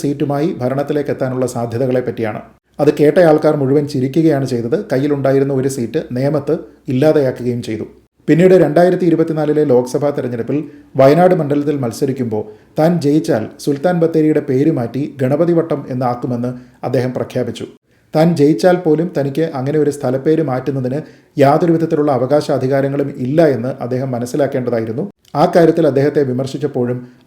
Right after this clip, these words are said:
അദ്ദേഹത്തിന് ദേഷ്യമാണുണ്ടായത്. അന്ന് അദ്ദേഹത്തെ ന്യായീകരിച്ച ശ്രീ സന്ദീപ് വാര്യർ ഇന്ന് കോൺഗ്രസിലാണ്. തന്നെ വിമർശിക്കുന്ന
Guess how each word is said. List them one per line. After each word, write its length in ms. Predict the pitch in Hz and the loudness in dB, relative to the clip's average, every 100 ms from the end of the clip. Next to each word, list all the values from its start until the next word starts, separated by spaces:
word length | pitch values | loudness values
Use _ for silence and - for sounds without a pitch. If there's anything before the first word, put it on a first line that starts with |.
| 131 | 0
അദ്ദേഹത്തിന് 380 | 135 139 139 135 | 2 2 2 0
ദേഷ്യമാണുണ്ടായത്. 720 | 131 135 151 127 113 110 104 110 - _ - | 2 2 0 -2 -2 -4 -4 -6 -14 _ -4
അന്ന് 200 | 151 156 196 143 | -2 0 -2 2
അദ്ദേഹത്തെ 320 | 147 160 170 165 | 2 4 2 0
ന്യായീകരിച്ച 500 | 135 151 160 143 151 156 - | 2 2 2 0 -2 -4 -4
ശ്രീ 140 | 135 135 | -4 -4
സന്ദീപ് 320 | 123 131 156 147 | -4 -2 0 2
വാര്യർ 260 | 127 131 - - | 2 0 -2 -4
ഇന്ന് 180 | 131 147 147 | -2 -4 -4
കോൺഗ്രസിലാണ്. 640 | 117 123 147 151 120 113 175 - - | -4 -2 -2 0 -2 -4 -8 -8 0
തന്നെ 200 | 156 196 185 | 4 6 4
വിമർശിക്കുന്ന 440 | 165 160 175 180 | 2 0 -2 -2